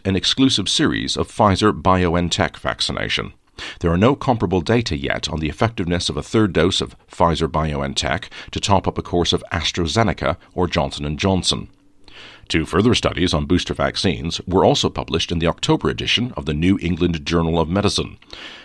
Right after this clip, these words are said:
One found that antibody levels to the Delta variant increased almost tenfold after a booster shot of the Pfizer vaccine. We, too, have observed this antibody increase in our clients who had already received a booster vaccination.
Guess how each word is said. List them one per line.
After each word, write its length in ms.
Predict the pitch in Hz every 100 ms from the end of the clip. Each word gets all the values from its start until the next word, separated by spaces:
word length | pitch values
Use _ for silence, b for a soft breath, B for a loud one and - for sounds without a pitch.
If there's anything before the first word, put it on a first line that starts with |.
| B
One 240 | - 80
found 300 | 90 82 82
that 140 | - 87
antibody 440 | 82 82 76 73
levels 380 | 71 85 78 78
to 100 | -
the 80 | 69
Delta 340 | 98 139 98
variant 400 | 76 67 71 -
increased 480 | 80 80 143 110 -
almost 480 | 95 92 87 - -
tenfold 720 | - 139 123 151 85 58 - -
after 220 | 76 76
a 60 | 71
booster 300 | 90 - 82
shot 280 | 80 76
of 80 | 73
the 80 | 85
Pfizer 380 | - 73 69 76
vaccine. 640 | 67 - - 117 65 - _ _ B B B
We, 160 | 76 78
too, 300 | - 113 92
have 140 | 76
observed 420 | 71 71 90 85 82
this 160 | 82
antibody 560 | - 87 87 76 73 85
increase 380 | 85 - 80 -
in 80 | 85
our 160 | 127
clients 480 | - 67 52 - -
who 160 | - 78
had 160 | 78
already 380 | - 98 95 82
received 500 | 78 - 135 82 60
a 80 | 82
booster 360 | 82 - -
vaccination. 840 | 76 57 62 78 73 76 80 65